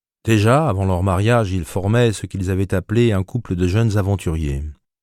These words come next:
Ils avaient couru ensemble de multiples dangers, ils s'étaient mariés, ils avaient eu deux enfants, et,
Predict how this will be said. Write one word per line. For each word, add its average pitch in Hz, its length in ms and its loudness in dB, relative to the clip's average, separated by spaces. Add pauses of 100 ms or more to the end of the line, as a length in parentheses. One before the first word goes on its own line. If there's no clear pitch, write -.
(400)
Ils 90 160 2
avaient 104 180 4
couru 120 260 2
ensemble 127 540 2
de 107 100 0
multiples 107 520 -2
dangers, 104 600 0
ils 101 140 0
s'étaient 92 300 -2
mariés, 98 560 2 (160)
ils 85 180 -4
avaient 85 160 0
eu 90 120 0
deux 90 200 0
enfants, 104 580 -2
et, 87 360 -2